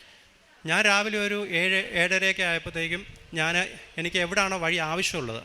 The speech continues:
അവിടെ ഞാൻ ഉപ്പ് വിതറുകയും അതോടൊപ്പം തന്നെ ഞാൻ ആ വ്യക്തിയുടെ വീട്ടിൽ, ആ വ്യക്തിയുടെ വീട്ടിൽ എനിക്ക് തോന്നുന്നു ഞങ്ങൾ എന്നൊക്കെ ലീവിന് വന്നിട്ടുണ്ടോ അന്നെല്ലാം പോയി ഞങ്ങൾ വഴി ചോദിക്കും. വഴി ചോദിക്കുമ്പോഴെല്ലാം പറയുന്നത്,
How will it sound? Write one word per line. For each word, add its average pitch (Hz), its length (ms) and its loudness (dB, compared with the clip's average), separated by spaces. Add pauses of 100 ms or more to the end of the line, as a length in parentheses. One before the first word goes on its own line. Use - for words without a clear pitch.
(100)
അവിടെ 156 260 0
ഞാൻ 165 220 2 (180)
ഉപ്പ് 208 200 4
വിതറുകയും 156 580 0 (720)
അതോടൊപ്പം 185 440 0
തന്നെ 180 180 2 (100)
ഞാൻ 170 220 2 (500)
ആ 170 140 2
വ്യക്തിയുടെ 202 480 2
വീട്ടിൽ, 185 360 2 (180)
ആ 151 120 0
വ്യക്തിയുടെ 208 360 -2
വീട്ടിൽ 202 280 0
എനിക്ക് 190 220 -4
തോന്നുന്നു 196 320 -2
ഞങ്ങൾ 185 340 -2 (380)
എന്നൊക്കെ 220 360 0
ലീവിന് 196 280 0
വന്നിട്ടുണ്ടോ 180 520 -6
അന്നെല്ലാം 185 600 -2
പോയി 190 180 -4
ഞങ്ങൾ 180 240 -6
വഴി 170 200 2
ചോദിക്കും. 135 380 -6 (180)
വഴി 156 160 -2
ചോദിക്കുമ്പോഴെല്ലാം 185 720 -4
പറയുന്നത്, 165 400 -4